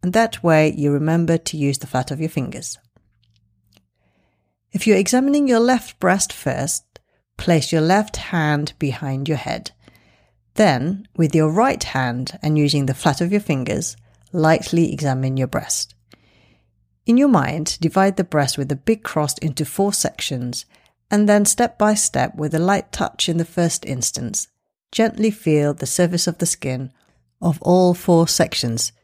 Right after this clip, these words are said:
to feel for any lumps or bumps. Once you've done all four sections, then go into the center and examine the nipple area. Then repeat the whole process, but this time examine the breast by pressing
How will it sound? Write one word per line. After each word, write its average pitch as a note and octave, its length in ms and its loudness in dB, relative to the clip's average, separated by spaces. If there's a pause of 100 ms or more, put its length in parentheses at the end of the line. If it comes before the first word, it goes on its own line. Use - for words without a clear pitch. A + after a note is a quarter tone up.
(140)
to F3+ 100 0
feel G#3+ 300 4
for - 240 -2
any E3 300 4
lumps C3 400 -2
or C3+ 40 -4
bumps. - 440 -10 (2250)
Once B3 220 2
you've C#4+ 120 -2
done G3+ 300 2
all F#3+ 180 2
four G3 260 0
sections, - 760 -6 (220)
then D#3+ 160 2
go F#3 200 4
into G3+ 180 0
the G3+ 100 0
center C3+ 480 -2
and C#3 220 -4
examine C#3+ 400 -2
the C#3 100 -4
nipple B2+ 300 -6
area. C3 420 -8 (1300)
Then D3+ 320 0 (100)
repeat A3+ 340 0
the F#3+ 80 2
whole B3 200 0
process, - 720 -2 (100)
but - 200 -4
this B3+ 200 2
time E3+ 440 0 (200)
examine D#3 440 -2
the C#3+ 80 -2
breast - 520 0
by F3 120 2
pressing G#3+ 600 -2